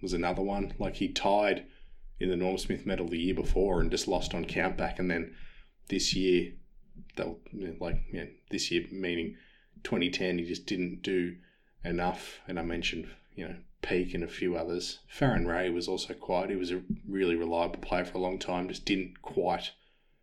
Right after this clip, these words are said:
do enough in a big, big, big game. Um, but yeah, s-, like I said, the fans have had to make their peace with this era. Um, now we have a new era. You know, we got all these new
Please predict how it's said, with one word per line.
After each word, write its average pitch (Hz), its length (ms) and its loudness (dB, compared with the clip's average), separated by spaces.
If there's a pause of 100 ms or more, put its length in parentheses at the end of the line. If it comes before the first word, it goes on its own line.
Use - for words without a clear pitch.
(200)
do 87 180 4
enough 87 500 -2 (340)
in 90 100 -2
a - 40 -2
big, - 380 -2
big, 90 300 -2
big 85 240 -4
game. 90 480 -2 (760)
Um, 90 500 -2 (1400)
but 110 120 4
yeah, 107 220 6
s-, - 180 -4 (300)
like 113 260 2
I - 20 0
said, 95 240 0
the 101 80 -2
fans 143 320 8
have 107 100 4
had 98 140 6
to 98 60 2
make 95 280 2
their 87 140 6
peace 160 480 6 (600)
with 107 160 2
this 110 200 2
era. 151 420 6 (440)
Um, 90 500 0
now 101 280 2
we 135 60 2
have 131 180 2
a - 20 4
new 131 220 6
era. 110 440 2 (360)
You - 100 -2
know, 101 120 0
we 101 100 0
got 110 180 2
all 110 140 2
these 101 260 0
new 104 280 -2